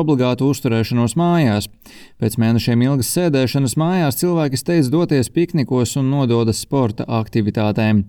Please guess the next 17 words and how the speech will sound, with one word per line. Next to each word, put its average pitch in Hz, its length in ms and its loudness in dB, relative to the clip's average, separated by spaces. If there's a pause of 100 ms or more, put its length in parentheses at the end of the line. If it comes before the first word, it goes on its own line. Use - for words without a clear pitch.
(420)
Tagad 123 240 0
brīvā 180 320 2
dabā 165 320 0
drīkst 160 320 0
pulcēties 160 600 0
divu 143 280 4
mājsaimniecību 135 880 0
locekļi 143 540 0 (100)
vai 120 240 -2
līdz 123 240 0
sešām 113 400 -2
personām. 104 800 0 (520)
Tiek 104 240 0
dota 107 380 0
atļauja 160 500 0
atsākt 170 320 -4
komandu 175 480 2